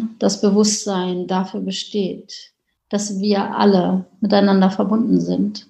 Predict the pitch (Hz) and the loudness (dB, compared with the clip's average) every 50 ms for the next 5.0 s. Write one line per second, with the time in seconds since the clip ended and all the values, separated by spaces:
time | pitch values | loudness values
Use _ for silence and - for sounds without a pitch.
0 | _ _ - - 190 190 190 190 - - 214 101 190 185 - 202 190 - 180 92 | _ _ -2 0 2 2 2 0 0 0 0 2 2 2 2 2 2 2 4 4
1 | 185 185 185 - - 131 - - - 165 190 185 185 - 185 190 190 - - 190 | 4 6 6 6 4 2 0 -2 -2 0 2 4 4 4 4 4 2 0 0 0
2 | 180 180 185 180 175 170 180 190 196 190 185 180 185 185 185 - - 190 190 - | 0 0 0 -2 -2 0 0 0 0 2 0 0 0 0 -2 -2 -4 -6 -6 -8
3 | - - - - - - - - _ _ _ _ _ _ _ - 185 180 185 185 | -6 -4 -2 -2 -2 -4 -6 -12 _ _ _ _ _ _ _ 0 0 0 0 -2
4 | - 196 190 - - - - - - 208 - - - - 196 185 185 190 190 190 | -6 -6 -6 -6 -4 -2 -2 -2 -2 -4 -6 -6 -4 0 2 4 4 4 2 2